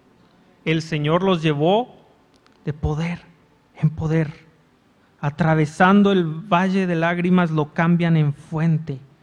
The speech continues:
Cuando la lluvia llena los estanques, irán de poder en poder y verán a Dios. Vamos a ver a Dios, hermanos. Solo es de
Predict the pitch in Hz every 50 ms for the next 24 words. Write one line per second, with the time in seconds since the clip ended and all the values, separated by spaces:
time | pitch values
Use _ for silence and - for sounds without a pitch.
0 | _ _ _ _ _ _ _ _ _ - - 151 147 147 139 135 135 127 127 127
1 | 123 120 120 147 170 180 170 160 180 175 165 160 147 160 160 156 156 160 151 151
2 | - 151 147 - - - 180 190 196 190 196 196 185 - - - 165 151 143 139
3 | 151 165 185 196 190 185 185 - - 160 156 156 - 156 147 139 139 139 143 135
4 | - - _ _ _ _ _ _ _ _ 170 131 131 127 131 - - 135 131 131
5 | 127 127 135 131 - - _ _ _ _ _ _ _ _ _ _ _ _ _ _
6 | _ _ _ _ _ _ _ _ _ _ _ _ _ _ _ _ _ 160 135 135
7 | 147 143 135 135 131 131 127 123 120 123 120 117 110 113 - - - - - -
8 | - _ _ _ _ _ _ _ _ _ _ _ _ _ _ _ _ _ _ _
9 | _ _ _ _ _ _ _ _ _ _ - - 214 226 220 - 220 214 208 214
10 | 233 226 214 208 214 226 247 240 - 208 180 165 156 160 185 - - - _ _
11 | _ _ _ _ _ _ _ _ _ _ _ _ _ _ _ _ _ _ _ _
12 | _ _ _ _ _ _ _ _ _ _ _ _ _ _ _ _ - 202 202 220
13 | 220 220 208 196 196 220 214 196 - - -